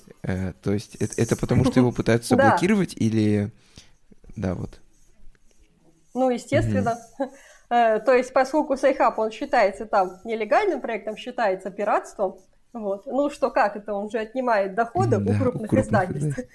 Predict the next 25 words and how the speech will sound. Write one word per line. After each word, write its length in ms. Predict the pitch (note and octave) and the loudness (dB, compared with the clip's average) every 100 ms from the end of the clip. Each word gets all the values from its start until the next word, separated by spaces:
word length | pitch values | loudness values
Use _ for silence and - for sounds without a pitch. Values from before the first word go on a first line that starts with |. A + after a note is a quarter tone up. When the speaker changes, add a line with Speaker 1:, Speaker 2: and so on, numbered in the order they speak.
| _ - | _ -4
Speaker 2:
И 360 | B3+ B3 A#3 - - | 0 0 -2 -8 -6
они 260 | - B3 C4+ | 2 2 4
постоянно 580 | B3 B3 D4 C4+ A#3 | 2 2 2 4 2
там, 280 | A3+ A#3 G#3 - _ | 2 0 -2 -12 _
да, 400 | - - G#3 A3+ | -20 -14 -2 0
подают 480 | F#3 A3+ A#3 C4 C4 | 2 0 0 -2 -4
в 80 | - | -6
суд, 260 | - F4 B4 - _ - | -2 0 0 -4 _ -6
и 420 | B3+ B3 G#3 - - | 0 2 2 -2 -2
адреса 500 | A3+ A3+ C4+ D#4+ B3 | 0 0 0 0 2
Сайхаба, 600 | - B3 E4 F#4 C4 - _ - | 0 0 0 2 0 -2 _ -8
э, 300 | A3+ A3 G3+ | -4 -2 -4
их 340 | - A3 D4+ | -6 -6 -4
как 240 | - B3 A3 | 0 0 -2
бы, 240 | A3 G3+ _ | -8 -8 _
э, 140 | A3+ G3+ | -16 -16
и, 160 | - _ | -18 _
ну, 200 | - C4+ | -4 0
отбирают, 680 | A3+ G#3+ G#3+ C4 F4+ G4 F#3+ - _ | 2 0 0 2 2 -2 -6 -12 _
вот, 260 | G#3+ G#3 - - - _ - - | -8 -8 -10 -20 -20 _ -20 -12
типа, 220 | A#3+ G3 | -6 -4
в 60 | F#3+ | -4
судебном 500 | C4 B3 B3 A3+ A3+ | -2 0 0 0 0
порядке. 640 | C4+ C4 F#3+ - F#3 - _ _ _ _ _ - | 4 4 2 -2 -14 -16 _ _ _ _ _ -12
И 480 | A3+ A3 F#3+ F#3 | -6 -2 -2 -4